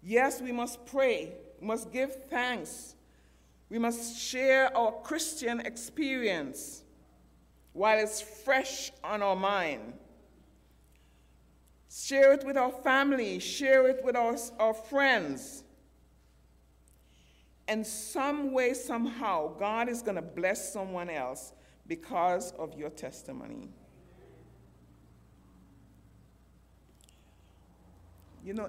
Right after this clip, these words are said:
if you don't have a Christian, a conversion experience, sometimes we think we don't have a conversion experience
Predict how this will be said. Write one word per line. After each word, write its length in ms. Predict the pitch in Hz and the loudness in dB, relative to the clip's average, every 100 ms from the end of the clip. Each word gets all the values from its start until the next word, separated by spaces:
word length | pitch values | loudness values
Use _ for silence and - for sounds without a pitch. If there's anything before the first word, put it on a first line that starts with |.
| 226 | -8
if 160 | 302 | -8
you 100 | 285 | -6
don't 360 | 247 220 226 277 | -2 0 0 -2
have 320 | 277 208 185 | -2 -2 -2
a 40 | |
Christian, 880 | - - 208 - - 185 180 180 175 - - - - _ _ _ - | -6 -8 -8 -8 -10 -8 -8 -10 -14 -18 -20 -20 -20 _ _ _ -18
a 40 | |
conversion 760 | - 196 165 160 175 180 180 147 | -12 -10 -10 -2 -2 -2 -6 -8
experience, 840 | 143 - - 220 190 160 123 143 | -12 -16 -14 -10 -8 -8 -10 -14
sometimes 540 | - 254 285 240 220 | -8 -8 -6 -8 -8
we 120 | 175 180 - | -12 -16 -12
think 220 | 233 269 277 | -10 -10 -10
we 80 | 269 | -8
don't 200 | 220 226 | -8 -6
have 160 | 180 170 | -10 -10
a 40 | |
conversion 560 | - 165 160 156 156 151 | -14 -10 -6 -8 -8 -14
experience 840 | - - 151 131 127 - - | -18 -16 -14 -12 -14 -16 -20